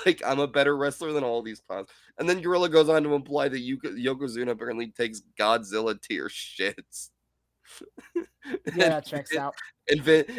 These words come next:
Speaker 1: and Vince, and Vince follows it up with basically saying that Yokozuna's a motherfucking fat ass. Like, it's, it's like, it's, Gorilla's like, "Do you think Yokozuna breaks every toilet he sits on?"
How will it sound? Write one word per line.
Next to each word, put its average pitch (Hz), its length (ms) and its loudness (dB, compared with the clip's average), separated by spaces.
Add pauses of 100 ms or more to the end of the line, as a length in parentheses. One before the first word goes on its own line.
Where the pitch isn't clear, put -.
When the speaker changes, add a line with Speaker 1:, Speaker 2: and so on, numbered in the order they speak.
Speaker 1:
and 151 140 4
Vince, 151 380 6
and 143 240 2
Vince 143 260 2
follows 135 360 2
it 127 60 0
up 127 180 0
with 123 160 -8
basically 123 320 -4
saying 120 240 0
that 120 100 0
Yokozuna's 113 560 -6
a 107 60 0
motherfucking 104 840 -4 (140)
fat 92 240 0
ass. 87 340 -6 (400)
Like, 104 240 0 (340)
it's, 170 320 4
it's 190 240 2
like, 196 260 4 (260)
it's, - 280 2 (480)
Gorilla's 202 480 2
like, 196 300 6 (300)
"Do 143 120 -2
you 185 140 6
think 202 540 -2
Yokozuna 156 880 2
breaks 123 380 0
every 127 280 0
toilet 120 420 2
he 123 120 -6
sits - 320 0
on?" 135 240 6